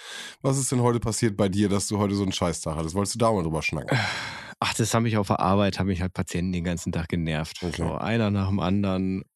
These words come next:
Speaker 2: So, dann war ich grad beim Fußballtraining. Fußball, da, da, da ging's eigentlich auch wieder so, ne? Da verausgabt man sich ja ein bisschen, äh,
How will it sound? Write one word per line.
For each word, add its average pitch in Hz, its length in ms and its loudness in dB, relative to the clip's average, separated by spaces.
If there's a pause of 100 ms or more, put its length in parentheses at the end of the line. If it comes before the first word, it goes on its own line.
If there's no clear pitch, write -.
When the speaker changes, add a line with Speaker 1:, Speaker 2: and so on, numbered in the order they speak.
Speaker 2:
So, 92 220 2
dann 95 140 2
war 101 120 6
ich 95 80 0
grad 101 140 2
beim 98 140 2
Fußballtraining. 113 1000 2
Fußball, 98 560 2
da, 101 220 2
da, 98 240 4
da 98 160 2
ging's 110 320 0
eigentlich 101 320 2
auch 98 200 0
wieder 98 280 2
so, 92 120 0
ne? 107 160 0
Da 104 180 2
verausgabt 107 640 0
man 104 100 2
sich 101 160 -2
ja 101 80 2
ein 98 120 2
bisschen, 92 580 0
äh, 90 540 -4